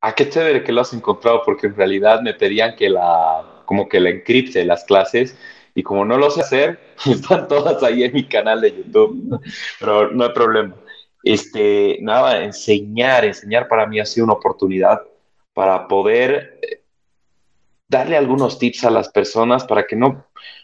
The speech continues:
no ha-, no cometan los mismos errores que yo, o por lo menos los cometan,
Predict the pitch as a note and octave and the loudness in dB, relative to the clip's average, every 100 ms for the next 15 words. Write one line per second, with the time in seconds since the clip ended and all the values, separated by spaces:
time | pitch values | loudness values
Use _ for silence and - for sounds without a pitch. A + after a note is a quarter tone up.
0 | _ _ _ _ - C3+ F3+ F3 E3 D3+ | _ _ _ _ -10 -4 0 0 -2 -2
1 | F#3 F#3+ F3+ F3+ D#3 C#3+ B2 C#3+ C#3 B2 | 0 0 0 -2 0 0 0 -2 -4 -6
2 | A2 A2 B2+ B2 G#2 F#2+ A2+ E3 - - | -2 2 2 0 -6 0 0 0 -4 -6
3 | A#2 - A2+ A#2 C3+ E3+ F3+ F3+ - - | -6 0 2 2 0 -2 -2 -2 -12 -20
4 | - - A2+ A2 - B2 D3+ - F3+ F#3 | -18 0 0 0 -2 0 -2 0 0 0
5 | E3 | -4